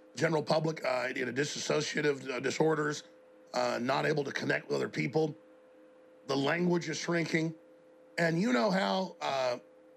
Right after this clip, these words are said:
Matt Taibbi and people at the Rolling Stone respond? They go, "That's Alex Jones claiming there's a zombie apocalypse and gay frogs." That's, that's their talking point. Th-, these are big journalists. They just have ten or fifteen points they're given by the Southern Poverty Law Center and the White House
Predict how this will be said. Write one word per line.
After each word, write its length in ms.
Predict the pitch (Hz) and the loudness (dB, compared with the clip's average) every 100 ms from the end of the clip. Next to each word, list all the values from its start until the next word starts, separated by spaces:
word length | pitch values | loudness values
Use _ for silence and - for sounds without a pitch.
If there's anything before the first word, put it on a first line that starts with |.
| - | -10
Matt 280 | - 165 - | -4 -4 -2
Taibbi 520 | 156 151 151 151 143 | -2 -2 -2 -2 -4
and 80 | 123 | -4
people 220 | 147 139 | -4 -2
at 80 | 139 | -4
the 60 | 131 | -2
Rolling 260 | 139 139 | -2 -2
Stone 400 | - 143 143 147 | -4 -2 0 0
respond? 480 | 131 - 156 156 160 | -4 0 2 2 0
They 120 | 127 | -2
go, 300 | 127 127 120 - - - - - - - | 0 0 -2 -4 -14 -20 -20 -20 -20 -2
"That's 240 | 147 165 190 | 0 2 2
Alex 320 | 185 190 123 | 0 0 0
Jones 420 | 165 196 175 151 | 0 2 2 -2
claiming 320 | - 170 170 | -2 0 0
there's 160 | 160 139 | 0 -2
a 80 | 139 | -2
zombie 380 | 147 175 175 165 | -2 0 2 2
apocalypse 640 | 156 175 165 143 151 139 | 0 0 -2 -2 -2 -2
and 160 | 131 127 | -4 -2
gay 180 | 143 | -2
frogs." 640 | 143 156 139 104 85 - - - - - - - - - - - - - - - | 0 0 2 0 -6 -10 -12 -18 -20 -20 -20 -20 -20 -20 -20 -20 -20 -20 -4 -2
That's, 320 | 127 - - | 0 -4 -2
that's 200 | 143 - | -2 2
their 120 | 196 | 0
talking 380 | 202 233 160 131 | 2 0 -2 -4
point. 320 | 139 151 - | -2 -4 -6
Th-, 120 | - | -4
these 200 | 139 139 | -2 0
are 80 | 139 | 0
big 200 | 127 180 | 0 0
journalists. 440 | 185 214 123 117 | 2 2 0 -4
They 100 | 135 | -6
just 160 | 135 135 | -8 -2
have 220 | 147 143 - - - - | -2 -2 -8 -20 -16 -2
ten 160 | 185 | 0
or 80 | 196 | 2
fifteen 340 | 196 180 196 | 0 0 -2
points 280 | 170 180 185 | 0 0 0
they're 140 | 143 135 | -2 -2
given 300 | 143 170 175 | 0 0 0
by 140 | 143 | 0
the 80 | 131 | -2
Southern 240 | 160 170 | -2 0
Poverty 260 | 156 160 156 | 0 0 0
Law 180 | 139 135 | 0 -2
Center 280 | 147 147 | -2 0
and 100 | 143 | 0
the 40 | 127 | 0
White 240 | 139 156 | 0 2
House 260 | 120 127 | 0 -2